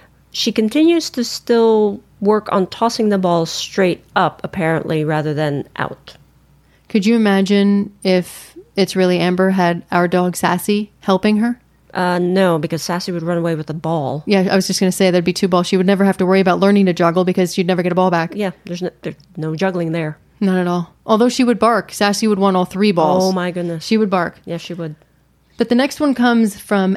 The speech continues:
Speaker 2: at pretend plaid four. Learned that hostas are edible and delicious.
Speaker 1: See, now, now do you regret taking out the hostas from our garden?
Speaker 2: No.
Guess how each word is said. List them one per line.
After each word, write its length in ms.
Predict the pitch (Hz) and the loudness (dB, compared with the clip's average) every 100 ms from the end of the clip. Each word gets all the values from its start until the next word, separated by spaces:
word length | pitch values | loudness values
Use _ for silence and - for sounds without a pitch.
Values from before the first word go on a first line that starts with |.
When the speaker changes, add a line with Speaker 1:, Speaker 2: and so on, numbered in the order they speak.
| - | -2
Speaker 2:
at 340 | 202 254 - 254 | -2 -2 -8 -12
pretend 720 | - 190 - 214 226 247 240 - | -8 -8 -6 -2 2 2 0 -6
plaid 520 | 208 202 196 190 - | -2 2 2 0 -6
four. 720 | - - 202 185 127 156 214 _ _ _ _ _ _ _ _ | -12 -2 0 2 0 -2 -4 _ _ _ _ _ _ _ _
Learned 400 | 202 202 240 311 | 0 2 4 2
that 220 | 262 214 190 | 2 0 -2
hostas 760 | - - 294 294 - 233 196 - | -10 -2 -2 -2 0 0 0 0
are 220 | 202 202 - | 0 0 0
edible 500 | 240 285 330 359 339 - | -2 2 2 0 -2 -2
and 280 | 254 285 | 0 0
delicious. 840 | 285 269 269 285 226 - - - - _ _ _ _ _ _ _ _ _ _ _ _ _ _ - | 0 0 0 0 -2 -4 -6 -10 -14 _ _ _ _ _ _ _ _ _ _ _ _ _ _ -18
Speaker 1:
See, 220 | - 180 | -6 -2
now, 480 | 180 185 185 196 - _ _ _ _ _ - | 0 0 0 -2 -8 _ _ _ _ _ -8
now 280 | 208 220 254 | -2 2 2
do 100 | 262 | 0
you 140 | 262 | 0
regret 440 | 262 247 240 240 240 _ _ - | 0 0 0 -2 -2 _ _ -8
taking 340 | 214 202 214 | -4 -2 0
out 140 | 214 214 | 0 -2
the 60 | |
hostas 420 | 190 196 - 208 - | -2 -4 -4 -8 -6
from 160 | 202 | -4
our 80 | 190 | -2
garden? 400 | 175 165 170 190 208 | -4 -4 -4 -4 2
Speaker 2:
No. 580 | 202 247 240 156 156 | 4 4 2 0 -6